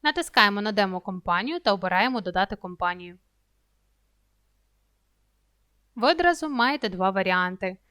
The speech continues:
Ви можете отримати вчасно кеп або вказати вже ваш існуючий підпис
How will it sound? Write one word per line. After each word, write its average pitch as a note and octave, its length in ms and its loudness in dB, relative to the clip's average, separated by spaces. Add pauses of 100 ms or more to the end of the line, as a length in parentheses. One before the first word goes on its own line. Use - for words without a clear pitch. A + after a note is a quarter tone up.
(240)
Ви D4+ 100 2
можете A3+ 380 2
отримати G#3 480 -2
вчасно G3 640 0
кеп C#4+ 260 8 (220)
або A3 260 4
вказати G#3+ 520 2
вже A#3+ 160 -4
ваш G3+ 300 2
існуючий G3+ 500 -8
підпис F#3+ 500 -8